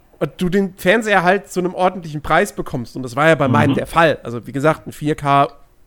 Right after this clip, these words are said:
Speaker 1: vier K, äh, H-D-R-Fernseher, oled
Speaker 2: Mhm.
Speaker 1: für tausendeinhundert, nee, tausendzweihundert Euro, ähm,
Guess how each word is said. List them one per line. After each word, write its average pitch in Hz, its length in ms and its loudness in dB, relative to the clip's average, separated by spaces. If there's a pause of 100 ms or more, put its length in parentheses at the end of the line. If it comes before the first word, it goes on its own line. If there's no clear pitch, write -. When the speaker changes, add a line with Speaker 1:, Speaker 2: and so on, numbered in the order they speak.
(480)
Speaker 1:
vier - 240 -6
K, 156 420 2
äh, 151 220 -4
H-D-R-Fernseher, 127 1080 -2 (360)
oled 165 480 6
Speaker 2:
Mhm. 139 140 -8 (120)
Speaker 1:
für 151 240 0
tausendeinhundert, 170 1160 2
nee, 139 100 -4
tausendzweihundert 151 840 -2
Euro, 131 400 -2 (1000)
ähm, 127 440 -2